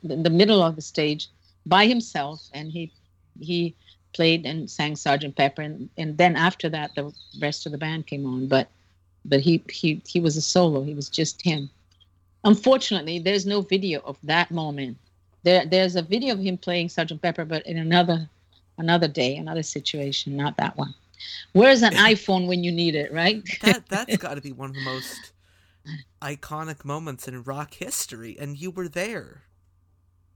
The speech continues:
Speaker 1: Yes, I was. I was there. Um, I used to go, uh, I went to a lot of concerts at that time, you know, a lot of concerts. I have all the,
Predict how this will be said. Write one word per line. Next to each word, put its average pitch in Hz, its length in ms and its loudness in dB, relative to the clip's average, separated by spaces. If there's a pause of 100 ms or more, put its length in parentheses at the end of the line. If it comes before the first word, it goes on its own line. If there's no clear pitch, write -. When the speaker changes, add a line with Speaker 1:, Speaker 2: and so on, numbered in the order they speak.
(1040)
Speaker 1:
Yes, 151 420 -4
I 202 100 4
was. 175 680 -4
I 160 120 -8
was 170 300 -4
there. 156 380 -4 (640)
Um, 151 560 4 (320)
I 220 80 6
used 269 200 6
to 302 60 2
go, 269 220 6
uh, 196 260 2 (100)
I 196 120 0
went 269 220 -4
to 233 80 -4
a - 20 0
lot 180 240 0
of 240 100 -6 (240)
concerts 190 400 -6
at 110 160 -10
that 113 180 -12
time, - 380 -14
you 131 120 -14
know, 135 200 -14 (560)
a 160 80 -6
lot 156 240 6
of 185 140 4 (140)
concerts. 180 220 0
I 170 60 4
have 175 220 2
all 190 100 2
the, 175 220 0